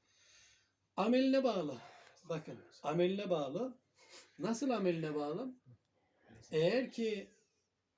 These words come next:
dünyadayken ameli güzelse, ölen kişinin ameli iyiyse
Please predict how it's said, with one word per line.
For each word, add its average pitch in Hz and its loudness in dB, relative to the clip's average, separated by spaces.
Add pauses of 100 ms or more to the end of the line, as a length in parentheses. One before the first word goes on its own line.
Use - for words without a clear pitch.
(180)
dünyadayken 190 0
ameli 175 -4
güzelse, 156 -4
ölen 160 -2
kişinin 156 -6 (360)
ameli 147 -6
iyiyse 180 -6